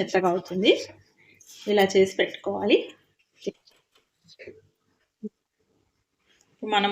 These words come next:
ఒక కటోర తీసుకున్నాం కదా, ఈ కటోరతో ఎయిట్ కటోరాస్ వాటర్ వేసుకోవాలి.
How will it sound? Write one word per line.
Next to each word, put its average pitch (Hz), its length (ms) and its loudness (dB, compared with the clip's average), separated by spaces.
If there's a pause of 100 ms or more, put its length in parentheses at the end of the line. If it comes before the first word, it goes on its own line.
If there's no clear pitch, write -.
(160)
ఒక 214 180 -2
కటోర 196 300 6
తీసుకున్నాం 185 380 -4
కదా, 269 100 4 (100)
ఈ 214 40 0 (120)
కటోరతో 180 480 2 (220)
ఎయిట్ 208 260 6
కటోరాస్ 185 420 2 (100)
వాటర్ 175 240 2
వేసుకోవాలి. - 440 -4